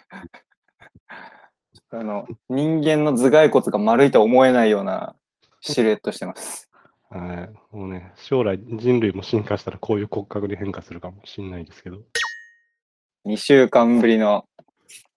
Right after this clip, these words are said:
Speaker 1: ラジオでございます。
Speaker 2: まあ、お互い、この日曜十時から用事がある場合、一週間スキップされるというシステムになってるからね。
Speaker 1: <laughs>
Speaker 2: 意外と厳しいんですね、これ。
Speaker 1: そうなんですね。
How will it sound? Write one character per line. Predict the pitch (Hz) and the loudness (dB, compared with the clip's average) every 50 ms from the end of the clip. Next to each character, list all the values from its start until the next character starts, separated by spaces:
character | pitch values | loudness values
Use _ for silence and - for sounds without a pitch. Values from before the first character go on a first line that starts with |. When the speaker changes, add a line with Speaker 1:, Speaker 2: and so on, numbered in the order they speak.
| _ _ _ _ _ _ _ _ _ _ _ _ | _ _ _ _ _ _ _ _ _ _ _ _
Speaker 1:
ラ | - 120 107 | -4 -2 -2
ジ | 98 98 | 0 -2
オ | 90 | -4
で | 90 | -4
ご | 85 85 | -6 -8
ざ | - - | -10 -12
い | - - | -12 -16
ま | - _ | -18 _
す。 | - - - - _ _ _ _ _ _ _ _ _ | -20 -20 -20 -20 _ _ _ _ _ _ _ _ _
Speaker 2:
ま | - 98 | -8 -8
あ、 | 101 | -4
お | |
互 | - 139 139 143 143 139 139 139 131 131 127 127 123 123 | 0 2 4 4 6 6 6 6 6 4 4 2 0 -2
い、 | 123 - _ _ _ _ _ _ _ - _ _ | -6 -12 _ _ _ _ _ _ _ -20 _ _
こ | - 120 | -8 -4
の | 113 110 | -2 -2
日 | 113 120 117 - - 151 | -2 -2 -4 -2 0 4
曜 | 160 151 131 110 | 6 6 6 4
十 | 110 135 143 143 | 2 2 4 4
時 | 135 120 - | 4 2 2
か | - 107 | 0 0
ら | 98 | 0
用 | 95 107 113 117 | 2 2 2 2
事 | 117 120 120 | 2 2 4
が | 123 120 | 2 4
あ | 117 | 4
る | 107 101 | 4 2
場 | 98 87 | 2 -2
合、 | 87 | -4
一 | 90 92 95 | -6 -6 -8
週 | - - - 131 120 | -6 0 0 2 2
間 | - 98 92 | 2 0 -2
ス | - - | -4 -6
キ | - 123 | -8 -8
ッ | - | -8
プ | - | -8
さ | - - | -10 -10
れ | 95 98 | -8 -6
る | 101 - | -8 -2
と | - 120 | 0 0
い | 110 | 0
う | 104 | 0
シ | - 113 | -2 -8
ス | 107 - | -10 -8
テ | - 277 | -8 -8
ム | 262 | -4
に | - | -2
な | 254 269 | -2 -2
っ | |
て | - - - 247 | -2 -6 -10 -10
る | - - | -10 -12
か | - 180 | -16 -16
ら | 175 - | -16 -16
ね。 | 104 95 101 110 | -18 -18 -10 -6
Speaker 1:
<laughs> | |
Speaker 2:
意 | 113 117 | 0 2
外 | 127 139 139 135 | 4 4 4 4
と | 135 135 | 2 -2
厳 | - - 127 117 117 | -2 -4 -6 -8 -8
し | - - - | -6 -4 -4
い | |
ん | 113 90 | -4 -4
で | 82 | -4
す | - _ _ | -8 _ _
ね、 | - | -20
こ | - 87 | -20 -20
れ。 | 90 _ _ _ _ _ _ _ _ - - _ | -20 _ _ _ _ _ _ _ _ -20 -20 _
Speaker 1:
そ | _ - - 151 131 | _ -6 -2 0 2
う | 101 | 2
な | 95 90 | 0 -2
ん | 90 | -4
で | - - | -8 -12
す | - - | -16 -18
ね。 | - | -18